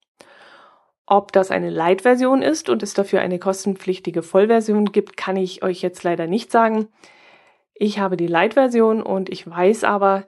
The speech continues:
dass es die App nicht nur für München, sondern auch für zahlreiche andere Städte wie London, Barcelona, Paris und Berlin und Hamburg gibt.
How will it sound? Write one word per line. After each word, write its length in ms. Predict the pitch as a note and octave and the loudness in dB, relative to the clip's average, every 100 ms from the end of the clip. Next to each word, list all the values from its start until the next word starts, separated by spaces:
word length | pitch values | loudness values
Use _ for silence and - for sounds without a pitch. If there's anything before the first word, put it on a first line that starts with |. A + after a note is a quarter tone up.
| _ | _
dass 180 | F#3 F#3 | -8 -6
es 140 | F3+ | -8
die 160 | - - | -8 -6
App 180 | F3+ - | -6 -4
nicht 220 | F3+ - | -4 -4
nur 80 | F3 | -8
für 100 | E3+ | 0
München, 380 | F#3 B3 A#3+ | 2 4 2
sondern 260 | G#3 G3 F3 | 2 2 0
auch 80 | F3+ | -2
für 140 | - | -6
zahlreiche 480 | - F3 F3 E3 - | -2 -2 0 -4 -2
andere 240 | F3+ G3 | 0 0
Städte 320 | F#3+ F#3 F#3+ F3 | 2 0 0 -2
wie 80 | |
London, 480 | E3+ F3 G3 F#3+ F#3+ | 0 2 4 2 2
Barcelona, 520 | F3 E3+ E3+ F3 F#3 | -4 -6 -2 2 2
Paris 880 | F3+ F3+ F3 F#3+ F#3+ - - - - - | 0 -2 2 4 2 -2 -14 -14 -18 -12
und 500 | F3+ E3+ - - - - | -12 -12 -14 -18 -18 -10
Berlin 320 | - F3 E3+ | -6 -2 0
und 180 | E3+ G3 | -2 0
Hamburg 520 | G3+ G3+ F#3 F3 - - | 0 4 2 2 -6 0
gibt. 420 | E3 E3 - | 0 0 -20